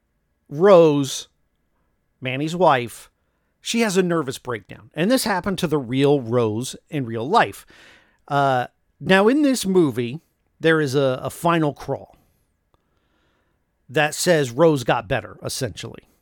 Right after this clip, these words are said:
But my understanding of the articles I've read is that, yes, she was better, but not cured.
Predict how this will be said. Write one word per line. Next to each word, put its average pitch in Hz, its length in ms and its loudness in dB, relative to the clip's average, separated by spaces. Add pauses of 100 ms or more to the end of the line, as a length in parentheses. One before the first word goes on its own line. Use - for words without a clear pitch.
(760)
But 170 320 2
my 147 180 -2
understanding 156 880 -2
of 120 260 -6
the 123 200 -8
articles 139 480 -2
I've 113 200 -6
read 120 220 -6
is 139 140 -6
that, 202 180 -2
yes, 220 380 0
she 208 240 -6
was 165 320 -4 (720)
better, 160 720 2
but 175 200 4
not 180 320 0 (360)
cured. 143 380 -6